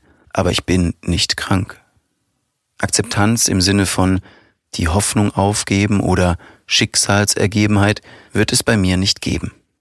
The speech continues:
Das spreche ich mir an dieser Stelle einfach mal schwarz auf weiß selbst zu. Es wird mir auch nie egal sein, dass ich mich nicht bewegen kann. Und mit Akzeptanz allein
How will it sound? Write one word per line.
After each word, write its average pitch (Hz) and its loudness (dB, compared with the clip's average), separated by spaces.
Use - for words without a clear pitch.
Das - -8
spreche 98 -2
ich - -4
mir 98 2
an 92 2
dieser 95 0
Stelle 98 2
einfach 107 0
mal 98 2
schwarz 92 0
auf 92 -4
weiß 92 0
selbst - 0
zu. 92 0
Es 113 0
wird 135 0
mir 110 0
auch 101 -2
nie 120 2
egal 101 2
sein, 101 2
dass 117 -2
ich 107 -2
mich 95 0
nicht 101 0
bewegen 95 2
kann. 95 0
Und - -2
mit 101 0
Akzeptanz - -2
allein 98 2